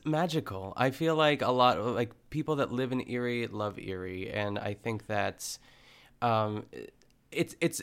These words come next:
it's fun for me and Keon because, like, when we go there, um, we don't really have an agenda. It's truly just, like, whatever you wanna do, you can do. And we go with Jamie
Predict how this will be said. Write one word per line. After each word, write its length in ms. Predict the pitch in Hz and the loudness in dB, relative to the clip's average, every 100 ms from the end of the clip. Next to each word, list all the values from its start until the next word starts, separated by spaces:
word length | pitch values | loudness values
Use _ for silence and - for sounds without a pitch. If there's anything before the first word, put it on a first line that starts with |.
| - | -2
it's 260 | 160 - - | -2 -2 -4
fun 340 | - 170 180 | 4 4 4
for 260 | - 160 147 | -2 0 2
me 540 | 139 147 151 156 147 | 2 2 2 0 0
and 280 | 120 120 117 | 0 -2 -2
Keon 460 | - 135 135 131 | -2 0 0 0
because, 340 | 123 - 120 107 | -2 -2 -4 -2
like, 200 | 110 101 | -4 -2
when 180 | 113 117 | -4 -2
we 140 | 113 | -6
go 360 | - 113 120 120 | -2 0 2 0
there, 520 | 117 117 113 113 113 - 107 | 0 0 2 0 -2 -6 -4
um, 600 | 104 104 101 98 98 - _ _ _ _ | -4 -4 -6 -6 -10 -12 _ _ _ _
we 160 | 120 127 | -4 0
don't 220 | 147 - | 0 0
really 240 | 131 123 | -2 -2
have 320 | 110 117 113 113 | -2 -4 -2 -2
an 80 | |
agenda. 800 | 107 101 - 104 104 110 117 113 | -2 -4 -6 -6 -4 -2 -2 0
It's 220 | 107 107 - | -2 -6 -10
truly 500 | - 131 131 127 110 | -8 -6 -4 -4 -4
just, 400 | - 104 - 101 | -6 -6 -6 -6
like, 300 | 98 98 - | -4 -4 -6
whatever 520 | 120 123 139 160 165 | -6 -2 -2 -2 -4
you 160 | 160 135 | -4 -2
wanna 280 | 127 123 120 | 0 0 -2
do, 240 | 110 110 | -2 -4
you 120 | 104 | -4
can 160 | 104 95 | -6 -8
do. 220 | 90 92 | -6 -6
And 80 | 95 | -6
we 80 | 95 | -6
go 180 | 101 98 | -4 -4
with 220 | 98 - | -4 -4
Jamie 640 | 107 107 104 104 101 101 | -2 -2 0 -2 -2 -4